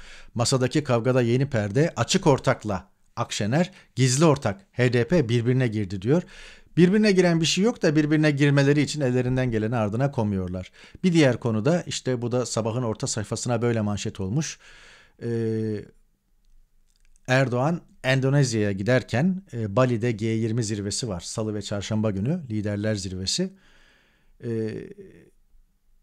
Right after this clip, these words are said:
Fethullah Gülen'i kastederek "O adamı Avrupa, Amerika saklıyor, Biden saklıyor." dedi. Burada amaç, e,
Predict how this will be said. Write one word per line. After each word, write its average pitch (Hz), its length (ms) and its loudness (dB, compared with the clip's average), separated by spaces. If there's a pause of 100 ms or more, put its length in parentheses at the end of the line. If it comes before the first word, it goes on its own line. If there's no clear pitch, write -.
(1200)
Fethullah 147 420 0
Gülen'i 147 280 2
kastederek 123 800 0 (340)
"O 185 140 6
adamı 139 520 2 (320)
Avrupa, 175 440 2
Amerika 147 420 4
saklıyor, 123 580 0
Biden 120 500 4
saklıyor." 98 640 -4
dedi. 147 340 0
Burada 143 320 0
amaç, 143 460 0 (680)
e, - 60 -10